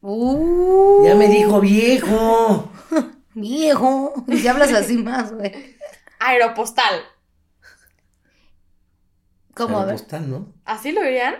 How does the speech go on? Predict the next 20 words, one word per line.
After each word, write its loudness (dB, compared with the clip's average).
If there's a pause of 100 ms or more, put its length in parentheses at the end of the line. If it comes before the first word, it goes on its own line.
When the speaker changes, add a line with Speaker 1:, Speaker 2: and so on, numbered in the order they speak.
Speaker 1:
Aeropostal. -8
Speaker 3:
Aeropostal, -10
sí, -14
obviamente. -18
Speaker 2:
Yo -14
sí -12
digo -10
aeropostal. -14 (1600)
¿Estoy -12
en -8
la -6
chingada -6
o -12
qué -12
pedo? -8
Speaker 1:
<laughs> -16 (840)
Pues, -16
nah. -10
Speaker 2:
A -20
Speaker 1:
Estás -6